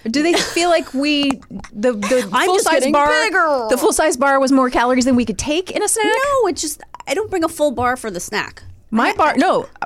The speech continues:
Speaker 1: my bars are small too, and I'm wondering the logic on this.
Speaker 2: Well, I have a full bar for breakfast, but I have perfect bars,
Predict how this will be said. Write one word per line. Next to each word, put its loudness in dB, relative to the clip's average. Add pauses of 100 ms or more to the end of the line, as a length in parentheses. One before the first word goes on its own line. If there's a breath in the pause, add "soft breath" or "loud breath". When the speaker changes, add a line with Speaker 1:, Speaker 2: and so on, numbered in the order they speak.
(180)
Speaker 1:
my -2
bars 0
are -4
small -2
too, -4
and -2
I'm -2
wondering -2
the 0
logic -2
on -6
this. -10
Speaker 2:
Well, 0
I 0
have -2
a -4
full -2
bar -2
for -6
breakfast, -6
but -4
I -2
have -6
perfect -6
bars, -8